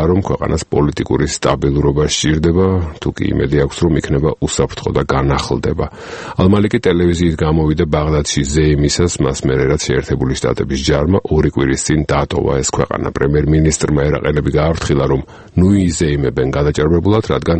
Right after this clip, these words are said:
მომავალი პერიოდი არ იქნება ნაკლებ მნიშვნელოვანი და ნაკლებ სახიფათო, ვიდრე წინა ეტაპი. მისი გამოსვლის ფონია დაპირისპირება შიიტების კონტროლის ქვეშ მყოფ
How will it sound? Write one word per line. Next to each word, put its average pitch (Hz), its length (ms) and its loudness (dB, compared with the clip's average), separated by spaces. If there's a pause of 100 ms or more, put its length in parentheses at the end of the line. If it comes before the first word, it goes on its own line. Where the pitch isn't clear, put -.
(120)
მომავალი 78 560 2
პერიოდი 80 580 0
არ 82 240 0
იქნება 69 400 0
ნაკლებ 69 480 -2
მნიშვნელოვანი 73 720 0
და 73 140 0
ნაკლებ 69 420 0
სახიფათო, - 720 -2
ვიდრე 71 240 0
წინა 73 400 0
ეტაპი. - 380 -4 (540)
მისი - 240 0 (180)
გამოსვლის 71 320 -2
ფონია 80 320 2
დაპირისპირება 69 840 0 (200)
შიიტების 76 640 -2
კონტროლის 67 480 -2
ქვეშ 67 220 -4
მყოფ - 240 -2